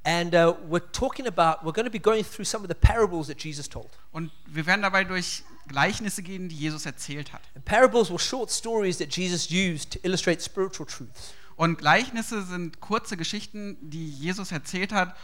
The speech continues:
Speaker 2: um geistliche Wahrheiten darzustellen.
Speaker 1: And personally, I love the fact that Jesus used stories.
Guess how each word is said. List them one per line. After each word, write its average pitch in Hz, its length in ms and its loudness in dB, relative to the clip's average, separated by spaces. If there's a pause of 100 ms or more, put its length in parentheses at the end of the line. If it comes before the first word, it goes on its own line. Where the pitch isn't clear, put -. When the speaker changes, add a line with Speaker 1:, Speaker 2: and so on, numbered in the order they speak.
(420)
Speaker 2:
um 165 400 4 (420)
geistliche 156 500 0
Wahrheiten 151 380 0
darzustellen. 139 680 -4
Speaker 1:
And 156 180 -8
personally, 240 460 0
I 151 120 -2
love 185 280 -2
the 196 60 -8
fact - 340 -6
that 143 120 -10
Jesus 139 360 -8
used 131 260 -8
stories. 110 400 -12